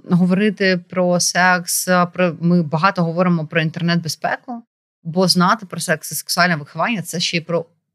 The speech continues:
безпеку дитини. Ми так само розмовляємо з батьками, так само розмовляємо з вчителями.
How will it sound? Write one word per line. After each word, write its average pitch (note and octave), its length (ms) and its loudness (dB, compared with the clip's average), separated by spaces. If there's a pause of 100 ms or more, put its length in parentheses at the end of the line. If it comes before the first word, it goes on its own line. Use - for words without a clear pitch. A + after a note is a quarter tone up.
(100)
безпеку D#3+ 540 -2
дитини. C#3+ 520 -6 (580)
Ми G3+ 240 0
так F3 280 0
само F#3+ 300 2
розмовляємо D#3+ 520 -2
з - 20 -8
батьками, G3 480 -2
так - 140 -12
само F3 220 0
розмовляємо D3+ 500 -4
з - 120 -8
вчителями. C#3 680 -6